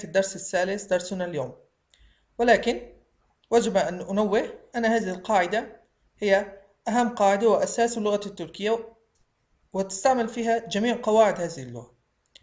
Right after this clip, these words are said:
هي قاعدة الصوت الثنائي التي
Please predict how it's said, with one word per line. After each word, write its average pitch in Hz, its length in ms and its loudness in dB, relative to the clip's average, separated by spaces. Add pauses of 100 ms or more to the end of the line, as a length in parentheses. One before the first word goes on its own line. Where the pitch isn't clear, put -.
(420)
هي 226 160 2
قاعدة 226 520 4
الصوت 214 400 -2
الثنائي 175 720 -6 (840)
التي 185 300 0